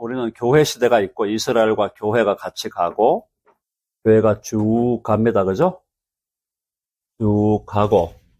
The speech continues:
교회가. 그 다음에 여기는 천년왕국이에요. 여기가 큰 구도입니다.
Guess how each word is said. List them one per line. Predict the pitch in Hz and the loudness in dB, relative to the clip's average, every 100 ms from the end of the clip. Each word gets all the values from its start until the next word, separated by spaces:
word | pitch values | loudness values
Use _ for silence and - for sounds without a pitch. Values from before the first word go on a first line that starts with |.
| - | -10
교회가. | 98 92 90 139 220 - - _ | -6 -2 0 0 0 -6 -20 _
그 | 98 | -6
다음에 | 92 110 349 370 - _ _ _ - | -2 0 0 -2 -12 _ _ _ -6
여기는 | 107 104 98 92 | -2 0 -2 -4
천년왕국이에요. | - 117 117 131 104 82 76 78 - _ _ _ _ _ _ _ _ _ _ _ 127 | -2 2 2 2 -2 -4 -10 -14 -20 _ _ _ _ _ _ _ _ _ _ _ 2
여기가 | 143 143 | 2 2
큰 | - 175 | 2 2
구도입니다. | 143 160 151 123 127 202 | 4 2 2 2 2 0